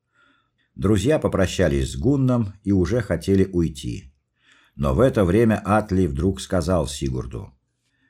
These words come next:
"Я вижу, ты живешь у Гюкингов, сын Сигмунда, как дорогой гость.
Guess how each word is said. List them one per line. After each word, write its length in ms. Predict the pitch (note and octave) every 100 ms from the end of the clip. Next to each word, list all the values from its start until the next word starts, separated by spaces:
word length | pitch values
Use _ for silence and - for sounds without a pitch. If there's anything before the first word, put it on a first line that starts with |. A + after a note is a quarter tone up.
| _
"Я 300 | C#2+ F#2 A2
вижу, 340 | G2 A2 F#2+ F#2+
ты 140 | G2+
живешь 440 | E2+ F2 G2 F#2+
у 60 | F2
Гюкингов, 800 | C#2 F2 G2+ G2+ F2 F2+ D#2 -
сын 240 | - F#2
Сигмунда, 800 | E2 F#2+ E2+ E2+ E2+ D#2+ D#2 C#2
как 220 | C#2+ D#2 C2
дорогой 440 | F2 E2 E2 E2
гость. 460 | C#2 F#2+ C#2 -